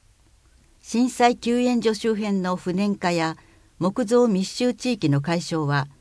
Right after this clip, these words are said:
大胆に進めなければなりません。地震に伴う火災被害の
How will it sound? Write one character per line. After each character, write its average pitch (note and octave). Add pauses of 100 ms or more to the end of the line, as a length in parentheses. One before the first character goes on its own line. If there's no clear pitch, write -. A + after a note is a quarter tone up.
(240)
大 G3+
胆 B3+
に C#3+
進 D3+
め F#3+
な F#3+
け E3+
れ D#3
ば C3+
な C3+
り C#3
ま C#3
せ C#3
ん。 - (1080)
地 F3+
震 B3
に A#3+
伴 G#3
う B2
火 F3
災 B3
被 A#3
害 F3+
の C3+